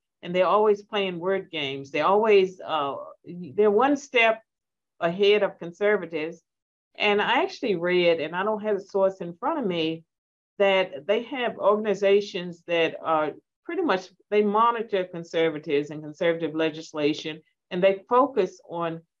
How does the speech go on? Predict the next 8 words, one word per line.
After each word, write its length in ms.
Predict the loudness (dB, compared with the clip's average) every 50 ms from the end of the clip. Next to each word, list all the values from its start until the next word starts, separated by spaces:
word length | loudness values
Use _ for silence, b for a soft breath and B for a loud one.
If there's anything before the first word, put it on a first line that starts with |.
| _ _ -2
coming 300 | -2 -2 0 0 0 2
up 240 | 2 0 0 0
with 180 | 0 -2 -2 -2 -4 -12 -20
ways 640 | -20 -6 0 2 4 4 6 4 4 2 -2 -8 -16
to 440 | _ -8 -4 -4 -2 -2 -4 -6 -10 _ _ _ _ _ _ _ -4
avoid, 580 | -4 -2 -2 -2 2 4 6 6 6 4 2 -4 -14 -20 -20 -20 _ _ _ -20 -20 _ _
to 120 | 0 0
evade, 480 | 2 4 2 2 2 0 -4 -8 -14